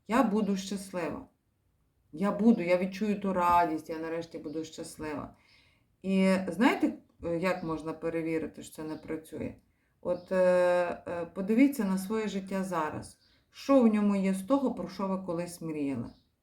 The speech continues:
В мене був момент, коли я усвідомлюю різко, не знаю, чи я вже ділилася, можливо, в, е, відео, коли я різко усвідомлюю, що я живу життям, про яке я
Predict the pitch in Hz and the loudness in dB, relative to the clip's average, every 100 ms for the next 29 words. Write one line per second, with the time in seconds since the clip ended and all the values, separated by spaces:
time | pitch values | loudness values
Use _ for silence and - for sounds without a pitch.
0 | _ _ _ _ _ _ _ - - 220 | _ _ _ _ _ _ _ -16 -2 2
1 | 214 190 185 185 185 214 330 339 - 185 | 2 2 0 0 2 4 4 0 -6 -6
2 | 180 180 185 175 - 170 170 - 202 196 | -4 -2 -2 -2 -4 -8 -8 -4 -2 0
3 | 185 170 160 156 190 226 170 180 180 165 | 0 0 -2 -2 0 -2 -4 -8 -6 -6
4 | 160 165 151 151 160 214 254 170 - - | -6 -8 -10 -8 0 6 6 4 -2 -8
5 | 156 151 151 82 - - - 160 151 156 | -6 -6 -6 -6 -8 -12 -10 -8 -6 -8
6 | - 135 135 160 160 165 170 202 196 165 | -6 -8 -8 -6 -2 0 0 -2 -4 -8
7 | 160 - 165 170 226 294 240 175 - - | -8 -10 -10 2 6 8 6 4 -2 -14
8 | _ _ _ _ 180 175 180 175 175 175 | _ _ _ _ -10 -4 -2 -2 -4 -4
9 | 175 160 156 185 190 240 233 175 160 160 | -4 -6 -8 -4 0 2 0 -2 -4 -4
10 | 202 208 196 185 185 185 | -2 0 2 0 -2 -8